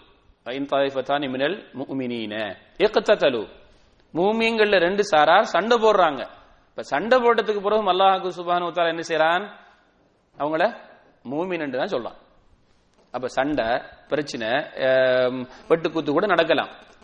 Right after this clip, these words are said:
இப்படி செய்வதால் என்ன செய்ய மாட்டார் ஒருவர்? அவர் இஸ்லாத்தை விட்டு வெளியாகி விட மாட்டார், செய்யக்கூடாது. அப்படி செய்யறதுனால அவர் இஸ்லாத்தை விட்டு என்ன செய்ய மாட்டார்? வெளியாக மாட்டார். ஏனென்றால்,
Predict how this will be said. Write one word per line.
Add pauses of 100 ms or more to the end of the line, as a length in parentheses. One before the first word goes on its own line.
இப்படி
செய்வதால் (280)
என்ன
செய்ய
மாட்டார்
ஒருவர்? (800)
அவர் (760)
இஸ்லாத்தை
விட்டு
வெளியாகி
விட
மாட்டார், (500)
செய்யக்கூடாது. (400)
அப்படி
செய்யறதுனால
அவர் (420)
இஸ்லாத்தை
விட்டு
என்ன
செய்ய
மாட்டார்? (400)
வெளியாக
மாட்டார்.
ஏனென்றால்,